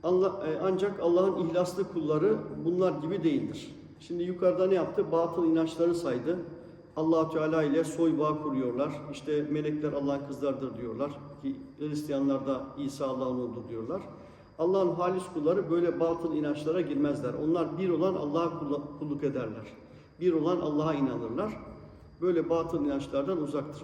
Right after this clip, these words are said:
onlar. فَاِنَّكُمْ وَمَا تَعْبُدُونَ. Ey müşrikler, onlara sesleniliyor şimdi. فَاِنَّكُمْ وَمَا تَعْبُدُونَ مَا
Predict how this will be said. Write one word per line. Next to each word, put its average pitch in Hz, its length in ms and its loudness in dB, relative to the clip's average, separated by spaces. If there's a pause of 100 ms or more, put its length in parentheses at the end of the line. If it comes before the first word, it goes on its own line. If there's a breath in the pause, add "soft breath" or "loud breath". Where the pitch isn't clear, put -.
(120)
onlar. 113 180 -10 (100)
فَاِنَّكُمْ 175 640 0
وَمَا 165 260 0 (100)
تَعْبُدُونَ. 147 600 0
Ey 175 140 4
müşrikler, 165 520 -2 (320)
onlara 156 180 2
sesleniliyor 131 540 -4
şimdi. 139 360 -6 (3250 loud breath)
فَاِنَّكُمْ 180 420 2
وَمَا 175 500 2
تَعْبُدُونَ 165 680 2
مَا 190 120 4